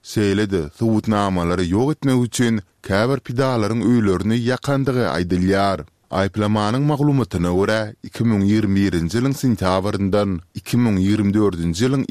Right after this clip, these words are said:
iýuluna çelne Lukman adyndan on iki aýaly we üç erkek kişini öldüripdir.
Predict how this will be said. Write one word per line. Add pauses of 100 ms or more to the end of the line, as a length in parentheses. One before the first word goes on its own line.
iýuluna
çelne (100)
Lukman
adyndan (180)
on
iki
aýaly (180)
we (160)
üç
erkek
kişini
öldüripdir.